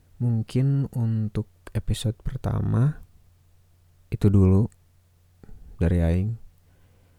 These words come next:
Dan makasih banyak yang, apa? Makasih banyak buat yang udah dengerin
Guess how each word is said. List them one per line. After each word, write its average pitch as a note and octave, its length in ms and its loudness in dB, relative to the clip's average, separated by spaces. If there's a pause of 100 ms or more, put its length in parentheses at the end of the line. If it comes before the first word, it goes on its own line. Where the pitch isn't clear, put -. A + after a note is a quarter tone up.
(160)
Dan - 240 -4
makasih - 880 -2
banyak G#2 320 2 (480)
yang, G2 480 -4 (1300)
apa? G2 320 -2 (320)
Makasih G2+ 400 0
banyak G#2+ 400 0
buat A2 160 0 (1120)
yang G2 320 -2
udah G2 240 -2
dengerin G2 640 -2